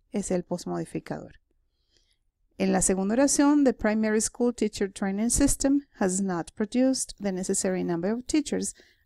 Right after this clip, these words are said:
¿A qué nos referimos? Al sistema. Entonces esto va a ser el núcleo del sintagma nominal. Todo lo que esté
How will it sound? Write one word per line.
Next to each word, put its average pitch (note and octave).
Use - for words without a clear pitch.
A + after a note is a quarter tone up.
¿A F#3
qué -
nos G3+
referimos? C#4
Al F#3
sistema. D#3+
Entonces F3
esto F3+
va F3
a F3
ser F#3
el F#3
núcleo G3+
del F3
sintagma D#3+
nominal. D#3+
Todo F3+
lo G3
que G#3+
esté A#3+